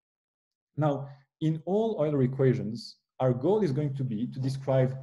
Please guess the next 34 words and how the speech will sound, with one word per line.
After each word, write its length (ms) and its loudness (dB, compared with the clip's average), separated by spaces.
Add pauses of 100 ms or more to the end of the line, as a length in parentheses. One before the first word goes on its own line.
(220)
to 60 -10
describe 560 0
time 240 0
evolution 580 0 (240)
as 240 0
a 60 0
path 440 -2 (140)
in 100 2
the 80 2
group 200 0
manifold. 420 -12 (640)
And 200 2
we're 140 0
going 220 -4
to 80 -8
do 180 0
this 240 -2 (240)
in 140 -2
two 120 0
steps. 460 -8 (840)
The 100 0
first 320 -2
step 400 0 (220)
is 240 0
to 80 -2
declare 480 0
that 180 0
momentum 520 0
satisfies 840 -2
an 180 0
Euler 240 6
equation. 440 -2 (520)
Roughly 320 -2
speaking, 580 -4